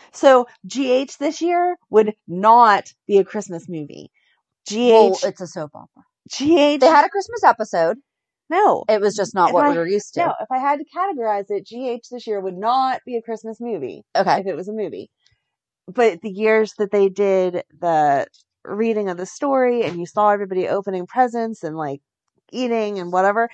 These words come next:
Speaker 1: those would be Christmas movies.
Speaker 2: Okay.
Speaker 1: See? I make sense. Someone
Speaker 2: No.
Speaker 1: out there is with me.
Speaker 2: No.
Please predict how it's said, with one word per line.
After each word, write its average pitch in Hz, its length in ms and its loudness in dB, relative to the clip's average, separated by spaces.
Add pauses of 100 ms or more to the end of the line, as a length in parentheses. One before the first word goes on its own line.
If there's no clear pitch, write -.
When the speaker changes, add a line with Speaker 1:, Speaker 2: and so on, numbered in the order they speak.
(240)
Speaker 1:
those 185 280 4
would 190 120 -6
be 220 100 -6
Christmas 190 360 -12
movies. 107 220 -20 (260)
Speaker 2:
Okay. 175 240 -2 (280)
Speaker 1:
See? 311 240 -4 (260)
I 320 120 -6
make 185 260 -6
sense. - 420 -14 (160)
Someone 196 300 2
Speaker 2:
No. 196 80 4
Speaker 1:
out 170 160 2
there 160 180 -2
is 165 100 -6
with 160 220 -4
me. 127 220 -10
Speaker 2:
No. 170 320 2